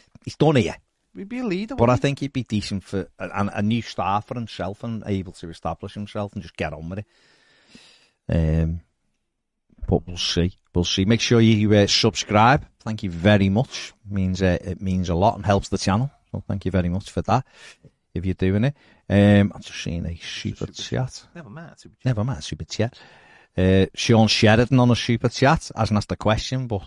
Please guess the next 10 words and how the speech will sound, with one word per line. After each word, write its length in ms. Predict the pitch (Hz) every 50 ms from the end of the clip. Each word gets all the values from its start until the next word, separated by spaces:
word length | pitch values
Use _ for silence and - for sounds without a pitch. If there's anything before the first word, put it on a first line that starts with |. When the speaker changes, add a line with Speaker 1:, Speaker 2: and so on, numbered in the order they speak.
| - _
Speaker 1:
hello, 260 | - 107 101 98 104 98
Sean. 400 | - - 107 104 107 123 135 131
Good 120 | 123 120
Speaker 2:
Hello, 100 | 120 98
Speaker 1:
afternoon. 400 | 92 - - 92 90 98 117 139
Speaker 2:
Sean. 100 | - 107 101
Speaker 1:
Hope 100 | 98 - -
you're 100 | 92 82
well. 240 | 80 85 107 135 - _ _ _ _ _ _ _ _ _ _ _ _ _ _ _ _ -
Um, 680 | - 104 107 107 110 110 110 110 110 110 110 110 110